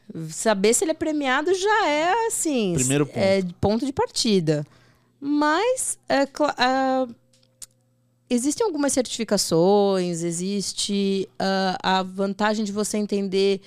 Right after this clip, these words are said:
Speaker 2: um pouco sobre, ah, as marcas. Então,
Speaker 1: Perfeito.
Speaker 2: marcas que já foram premiadas. Todo mundo conhece Conti-, é, Conti Toro lá, né?
Speaker 1: Uhum.
Speaker 2: É uma marca que já ganhou prêmio. Os, os,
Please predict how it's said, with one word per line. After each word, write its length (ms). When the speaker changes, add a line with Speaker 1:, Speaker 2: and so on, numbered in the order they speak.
Speaker 2:
um 140
pouco 420
sobre, 920
ah, 720
as 180
marcas. 720
Então, 180
Speaker 1:
Perfeito. 80
Speaker 2:
marcas 220
que 120
já 100
foram 220
premiadas. 560
Todo 240
mundo 260
conhece 360
Conti-, 460
é, 200
Conti 340
Toro 420
lá, 200
né? 300
Speaker 1:
Uhum. 80
Speaker 2:
É 360
uma 140
marca 280
que 140
já 80
ganhou 200
prêmio. 580
Os, 440
os, 460